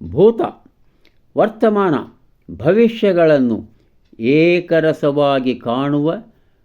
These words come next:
ಭಗವದ್ಭಕ್ತಿಯಿಂದ ಉದ್ದೀಪವಾದ ಆನಂದಮಯವಾದ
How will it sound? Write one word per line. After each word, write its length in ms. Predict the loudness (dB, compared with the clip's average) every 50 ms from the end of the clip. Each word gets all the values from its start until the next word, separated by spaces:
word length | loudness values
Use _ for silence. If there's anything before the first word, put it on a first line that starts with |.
| _ _ _ -20 -18 -16 -14
ಭಗವದ್ಭಕ್ತಿಯಿಂದ 1600 | -12 -6 -6 -4 0 0 0 2 2 2 0 0 -4 -10 -6 -2 -2 -2 -2 -4 -12 _ _ 0 0 2 2 2 2 0 0 0 0
ಉದ್ದೀಪವಾದ 1500 | 0 -2 -2 -4 -4 -4 -4 -6 -8 -4 -2 0 0 2 0 0 0 0 0 0 2 0 0 -2 -2 -4 -8 -12 -12 _ _ _ _ _ _ _ _ _ _ _ _ _ -14
ಆನಂದಮಯವಾದ 1500 | -10 -6 -4 -2 0 0 2 2 2 2 2 2 2 2 2 0 2 2 2 2 2 2 2 0 0 -2 -4 -4 -6 -8 -10